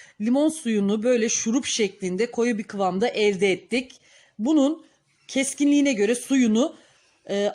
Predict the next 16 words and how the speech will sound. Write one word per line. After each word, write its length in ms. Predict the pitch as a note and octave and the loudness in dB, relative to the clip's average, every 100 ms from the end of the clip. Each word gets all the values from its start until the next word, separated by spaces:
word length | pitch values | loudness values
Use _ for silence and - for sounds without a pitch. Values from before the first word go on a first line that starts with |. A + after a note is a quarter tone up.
| - _ _ - | -8 _ _ -2
artırabilirsiniz. 1000 | C4+ - A#3+ B3 A3+ A3 G3 F#3 D#3+ - | -2 -2 -2 0 0 -2 -2 -6 -6 -4
Şekeri 420 | C#4 C4+ C4+ A3 | -6 -2 -2 -2
de 80 | A3 | -2
az 240 | G#3 G3 | -2 -2
geliyorsa 440 | G3 G3 F#3 F#3 - | 0 0 0 -2 -4
artırabilirsiniz. 1040 | G3+ F3 F#3+ F3 E3+ E3+ E3 F3+ G#3 D#4 - - _ | -4 -4 -4 -4 -4 -6 -6 -4 -4 -4 -10 -20 _
Deneye 400 | D4 D4+ C4+ G#3+ | -2 2 2 0
deneye 540 | F#3 F#3+ F#3 G3+ D#4+ F4+ - _ _ _ _ _ _ | 0 0 0 2 0 -2 -18 _ _ _ _ _ _
sonucu, 480 | - C#4+ C4+ A3 B3+ | -4 -2 0 0 0
e, 340 | D#4+ B3 G#3 | 0 0 0
başarılı 360 | B3 - B3+ A3 | -2 -2 -2 -4
bir 40 | |
şekilde 360 | G3+ G3+ A3 B3+ | -4 -6 -4 -2
elde 320 | B3 A#3 C4 | -2 0 0
edeceksiniz 560 | A3+ G3+ G3 G3+ F3+ | 0 -2 -4 -6 -6
arkadaşlar. 800 | F3 D#3+ F3 D#3+ - E3 D#3+ - | -6 -8 -10 -10 -10 -14 -14 -20